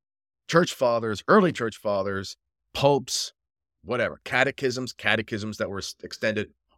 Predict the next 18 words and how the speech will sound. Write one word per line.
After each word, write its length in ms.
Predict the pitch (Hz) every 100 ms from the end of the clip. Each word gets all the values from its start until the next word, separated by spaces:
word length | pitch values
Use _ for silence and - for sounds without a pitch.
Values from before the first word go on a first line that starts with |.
| _
all 200 | 110 110
over 120 | 104
the 80 | 104
world, 420 | 92 101 98 98 - _ _ _ _ 98
um, 380 | 90 87 80 - _ _ _ -
that 280 | 117 107 - _ _ _ _ _
what 180 | 95 98
happened 500 | 135 156 165 156 151
in 160 | 113 98
the 60 |
creation 600 | 80 107 110 147 156 147
story 440 | 131 - 117 110 85
in 100 | 85
the 60 |
Bible 360 | 85 110 107 101
was 140 | 90
literally 460 | 90 120 123 107 98
true. 320 | - 80 -